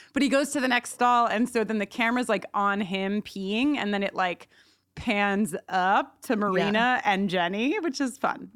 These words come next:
Speaker 2: Yeah. And that's also a moment where I feel like, doesn't Marina have any, like, self, like,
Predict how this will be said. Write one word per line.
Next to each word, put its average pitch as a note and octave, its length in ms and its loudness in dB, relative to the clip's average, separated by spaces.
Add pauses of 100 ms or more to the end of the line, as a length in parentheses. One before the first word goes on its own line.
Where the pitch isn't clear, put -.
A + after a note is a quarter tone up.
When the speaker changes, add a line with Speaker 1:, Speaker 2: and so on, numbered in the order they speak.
(320)
Speaker 2:
Yeah. E3+ 320 2 (180)
And A#3 120 6
that's C4 220 0
also D#4+ 260 0
a D#4+ 40 2
moment A3+ 300 4
where G3+ 100 4
I G3 40 2
feel F#3 220 0
like, E3+ 260 0
doesn't G#3 300 0
Marina F#3+ 480 2 (420)
have F3 220 0
any, D3+ 260 0
like, D3+ 200 -4
self, D3 440 -4 (800)
like, D3 300 -4